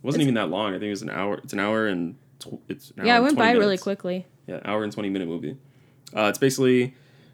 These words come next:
Speaker 1: here, I'll read the synopsis. Alice, a young innocent Catholic girl, is tempted into masturbating after an A O L chat suddenly turns sexual. However, is conflicted as the act would be considered a sin.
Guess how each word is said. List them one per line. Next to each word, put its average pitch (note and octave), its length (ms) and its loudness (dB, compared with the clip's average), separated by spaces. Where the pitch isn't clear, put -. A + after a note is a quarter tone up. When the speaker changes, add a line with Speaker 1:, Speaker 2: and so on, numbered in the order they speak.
Speaker 1:
here, F#2 140 -2
I'll F2+ 60 -2
read F2+ 200 -6
the E2+ 140 -4
synopsis. E2 720 -8
Alice, C3+ 560 2
a A2+ 80 0
young B2 300 2
innocent B2+ 420 -2
Catholic C3 400 -4
girl, G2 320 -4
is A#2 100 -6
tempted C3+ 360 -2
into G#2+ 240 -6
masturbating F#2 720 -6
after G2+ 260 -8
an F2 160 -6
A A2 160 -2
O A2+ 140 -2
L G#2 120 -2
chat - 300 -4
suddenly G#2 360 -4
turns F#2 280 -6
sexual. - 540 -10
However, G#2 500 -2
is G2 140 -2
conflicted F#2+ 580 -4
as F2+ 160 -2
the E2+ 140 -4
act G#2+ 200 -4
would G2 120 -6
be F2+ 100 -6
considered G2+ 460 -6
a D#2+ 60 -8
sin. - 460 -8